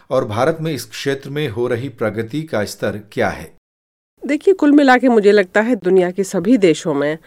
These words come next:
Speaker 2: एक जागरूकता है, एक commitment है कि महिलाओं के लिए कुछ करना है। अब आपने अपने cultural context को ध्यान में या social context में ध्यान में रखते हुए member states की अपनी एक position है, जिसको हमने यहाँ negotiations में बैठ के देखा कि कितने छोटे-छोटे शब्दों को लेकर भी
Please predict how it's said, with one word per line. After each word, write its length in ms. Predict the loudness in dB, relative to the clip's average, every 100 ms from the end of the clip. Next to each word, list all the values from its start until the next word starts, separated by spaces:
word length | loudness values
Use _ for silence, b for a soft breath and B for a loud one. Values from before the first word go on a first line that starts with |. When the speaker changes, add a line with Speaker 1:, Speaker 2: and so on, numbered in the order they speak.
| B B 2
Speaker 2:
एक 200 | 2 2
जागरूकता 560 | -2 0 -2 -4 0 0
है, 260 | 0 -4 -6 b -6
एक 140 | -2
commitment 560 | 0 0 0 0 0 0
है 200 | -6 -6 b b -2
कि 100 | 2
महिलाओं 460 | 2 2 2 2
के 100 | 2
लिए 120 | 0 0
कुछ 200 | -4 -6
करना 300 | -4 -4 -8
है। 240 | -10 -16 _ _ _
अब 180 | -4 0
आपने 360 | 0 2 4 2
अपने 280 | 4 2
cultural 460 | 2 2 2 2 -2
context 540 | 2 0 2 0 -2
को 140 | -4 -4
ध्यान 260 | -2 2
में 120 | 4 4
या 80 |
social 320 | 2 -4 -4 -4
context 480 | -2 -2 -2 -6
में 140 | -6 -6
ध्यान 220 | -4 0
में 140 | 0
रखते 300 | 0 -4 -4
हुए 180 | 0 2
member 300 | 2 2 0
states 380 | 0 2 2 2
की 140 | -2
अपनी 240 | -2 2 2
एक 100 | 2
position 520 | 0 0 0 0 -2
है, 180 | -2 -10 B B B
जिसको 280 | -8 -4 -2
हमने 320 | 2 4 6
यहाँ 180 | 4 4
negotiations 800 | 2 2 0 0 -2 0 -2 -2
में 120 | -2
बैठ 180 | 0 -2
के 160 | 0 2
देखा 300 | 2 0 -4
कि 140 | -6
कितने 340 | -8 -2 2
छोटे-छोटे 600 | 2 2 0 2 2 0
शब्दों 380 | 0 -4 -6 -6
को 120 | -4
लेकर 360 | -2 -2 -4 -6
भी 240 | -4 -4